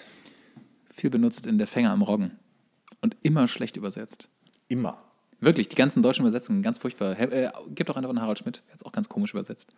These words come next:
Speaker 1: Ich glaub, der hat's mit Gauner übersetzt oder Verbrecher. Irgendwie so.
Speaker 2: Wie
Speaker 1: Ganz
Speaker 2: übersetzt es
Speaker 1: seltsam.
Speaker 2: man, wie übersetzt man's am besten?
Speaker 1: Falsch oder verlogen. Das ist die Übersetzung.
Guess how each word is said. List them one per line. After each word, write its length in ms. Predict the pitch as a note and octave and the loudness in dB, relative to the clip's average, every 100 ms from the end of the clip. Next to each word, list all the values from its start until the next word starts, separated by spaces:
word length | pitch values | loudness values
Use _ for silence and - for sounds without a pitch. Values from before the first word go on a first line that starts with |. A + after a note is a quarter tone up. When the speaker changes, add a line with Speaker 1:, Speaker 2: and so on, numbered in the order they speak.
| _ _ _ _ _ _ | _ _ _ _ _ _
Speaker 1:
Ich 60 | - | -8
glaub, 120 | A2+ | -4
der 60 | |
hat's 100 | - | -2
mit 200 | A2 G#2 | -2 -2
Gauner 380 | G2+ F#2 D#3 F2+ | -2 0 0 -2
übersetzt 500 | F2+ F2 F2 E2 - - | -6 -8 -8 -10 -14 -12
oder 80 | - | -10
Verbrecher. 460 | - G#2 G2+ - - _ _ - | -10 -12 -14 -16 -20 _ _ -6
Irgendwie 160 | G#2 | -4
so. 120 | F2+ F#2+ _ - - - G2 - - | -4 -6 _ -20 -20 -20 -20 -18 -8
Speaker 2:
Wie 280 | A2+ G2 | -4 0
Speaker 1:
Ganz 140 | G#2+ G#2 | 2 4
Speaker 2:
übersetzt 280 | A#2 A#2 - | 4 2 0
es 60 | |
Speaker 1:
seltsam. 300 | A2 G2+ A#2 | -2 0 0
Speaker 2:
man, 180 | G2+ A2 | 0 -6
wie 80 | A2 | -6
übersetzt 400 | - A2+ G#2+ - | -2 -2 -2 -4
man's 180 | A2+ - | -6 -6
am 80 | A#2+ | -10
besten? 280 | A#2 - | -10 -12
Speaker 1:
Falsch 320 | B2+ - D#3+ - | -4 0 0 0
oder 140 | A2 | -4
verlogen. 440 | - G#2+ B2 F#2 - _ _ _ _ _ _ _ - - - - | 0 -2 -2 -4 -6 _ _ _ _ _ _ _ -20 -20 -12 -8
Das 140 | G2+ | -6
ist 120 | G2+ | -4
die 60 | G2+ | -4
Übersetzung. 420 | F#2+ F#2 - | -2 -2 -4